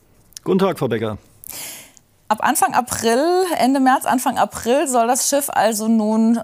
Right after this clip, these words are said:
Speaker 2: eingesetzt werden. Wie können wir uns das denn vorstellen? Wird es wirklich sofort in Betrieb genommen oder warten Sie aufs nächste, nächste Niedrigwasser?
Speaker 1: Nein, das Schiff, äh, geht sofort in Betrieb. Wir starten jetzt demnächst eine Testphase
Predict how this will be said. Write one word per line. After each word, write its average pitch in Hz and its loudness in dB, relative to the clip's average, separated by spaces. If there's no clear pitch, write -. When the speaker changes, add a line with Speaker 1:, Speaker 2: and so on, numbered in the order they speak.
Speaker 2:
eingesetzt 311 -2
werden. 311 2
Wie 240 -2
können 247 0
wir 233 0
uns 233 2
das 247 0
denn 226 0
vorstellen? 180 0
Wird 262 -2
es 254 -2
wirklich 269 -4
sofort 226 2
in 226 0
Betrieb 240 -6
genommen 311 0
oder 240 0
warten 180 0
Sie 160 -2
aufs 160 -2
nächste, 160 -4
nächste 165 -4
Niedrigwasser? - -4
Speaker 1:
Nein, 185 2
das 139 2
Schiff, 160 -2
äh, 139 2
geht 139 -4
sofort - -4
in 131 -2
Betrieb. 165 -4
Wir 123 0
starten 151 0
jetzt 151 0
demnächst 135 0
eine 120 -4
Testphase 170 -4